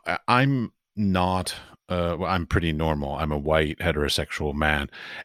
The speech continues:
Have you found, have run into any sort of, uh, issues with, uh,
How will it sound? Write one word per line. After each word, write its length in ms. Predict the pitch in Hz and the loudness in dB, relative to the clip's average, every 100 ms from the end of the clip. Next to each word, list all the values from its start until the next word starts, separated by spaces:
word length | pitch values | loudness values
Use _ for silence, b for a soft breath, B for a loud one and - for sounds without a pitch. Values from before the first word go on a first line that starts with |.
| - | 0
Have 180 | 92 90 | 2 4
you 100 | 92 | 4
found, 300 | 98 98 - | 2 2 -2
have 140 | 87 | 0
run 220 | 87 90 | 4 4
into 240 | 90 82 85 | 4 4 2
any 160 | 85 | 2
sort 220 | 82 87 82 | 2 2 2
of, 160 | 78 - B B B B B B _ 90 | 0 -6 B B B B B B _ 0
uh, 420 | 85 80 80 82 | 4 4 2 2
issues 520 | - 92 - 95 82 - | 2 4 4 4 2 0
with, 360 | 87 80 - | 2 2 0
uh, 580 | - 82 80 78 76 | -4 -2 -2 -2 -6